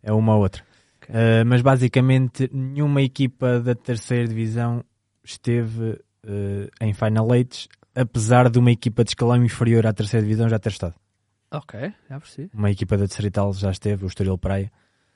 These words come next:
Speaker 1: eh, mas nenhuma equipa da terceira divisão esteve numa Final Eight. Eh, já houve uma que esteve numa Final Four, o Arsenal Parada. Ahm, e, e realçar que
Speaker 2: Hã?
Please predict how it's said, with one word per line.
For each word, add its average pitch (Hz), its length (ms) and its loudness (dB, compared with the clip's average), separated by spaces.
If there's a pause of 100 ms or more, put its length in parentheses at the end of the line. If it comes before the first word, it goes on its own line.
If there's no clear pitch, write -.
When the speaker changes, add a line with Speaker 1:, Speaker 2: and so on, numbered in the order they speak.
(260)
Speaker 1:
eh, 90 400 -2
mas 95 380 -2
nenhuma 110 340 2
equipa 107 320 -2
da 107 80 2
terceira 104 300 -2
divisão 107 400 0 (280)
esteve 101 460 -4
numa 101 240 -2
Final 107 400 -2
Eight. - 300 -8 (280)
Eh, 95 220 -8
já 101 140 0
houve 104 280 0
uma 104 160 -2
que - 60 -16
esteve 101 180 0
numa 101 160 0
Final 101 260 -2
Four, 110 280 -4 (120)
o 101 100 -10
Arsenal 98 300 -4
Parada. 101 420 -4 (800)
Ahm, 87 540 -6 (880)
e, 127 560 0
e 123 160 0
realçar 127 640 0
que - 200 -6
Speaker 2:
Hã? 139 60 4